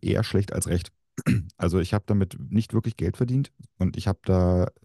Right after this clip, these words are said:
ganz, <laughs> ganz wenige Kunden nur gehabt und wenn überhaupt Kunden nur deshalb, weil ich irgendwann meine Marge so runtergedreht habe, dass, ähm, die Kunden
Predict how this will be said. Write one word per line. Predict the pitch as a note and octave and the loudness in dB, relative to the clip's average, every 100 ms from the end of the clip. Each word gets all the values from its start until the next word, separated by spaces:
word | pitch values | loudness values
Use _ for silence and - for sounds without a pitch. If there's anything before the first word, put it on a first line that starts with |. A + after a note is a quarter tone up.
| _ _ | _ _
ganz, | F2 A2+ | 0 2
<laughs> | |
ganz | G2 - - | 0 -4 0
wenige | F2 F2 E2+ | 0 0 -4
Kunden | - F#2+ G#2+ | -2 0 2
nur | F#2+ | 0
gehabt | F#2+ F#2+ - | -2 -2 -4
und | D2+ | -6
wenn | D2+ | -2
überhaupt | F#2 D2+ D2 F#2 _ _ _ | -2 -2 -4 -6 _ _ _
Kunden | F#2 F2 E2+ D#2 | -2 0 0 -2
nur | E2 | -2
deshalb, | D#2 D#2 F2 D#2 | -2 -2 -2 0
weil | D#2+ D#2+ - - _ _ _ _ _ _ | -2 -2 -6 -20 _ _ _ _ _ _
ich | D2+ - | -8 -4
irgendwann | D#2+ E2+ D#2+ D#2+ D#2+ - | -2 0 0 0 0 -2
meine | - D2+ D#2+ | -6 -2 0
Marge | D#2 D2+ E2 E2 | 2 0 0 0
so | E2 | 0
runtergedreht | D#2+ F#2+ F#2+ D2 C#2+ D2+ D2 C#2+ | 2 2 2 0 -4 -4 -4 -2
habe, | D#2+ D2+ F#2+ G2+ - - | 0 2 2 0 -6 -4
dass, | D2 - - - - - | -4 -4 -8 -10 -14 -14
ähm, | - C2 C2 C#2+ C#2 C#2 C2 - _ _ _ _ _ _ _ _ _ _ _ _ _ _ _ _ _ _ | -8 -6 -4 -4 -4 -4 -8 -12 _ _ _ _ _ _ _ _ _ _ _ _ _ _ _ _ _ _
die | - | -4
Kunden | - F2+ F#2 - E2 D#2+ F2 | 2 2 2 0 2 2 0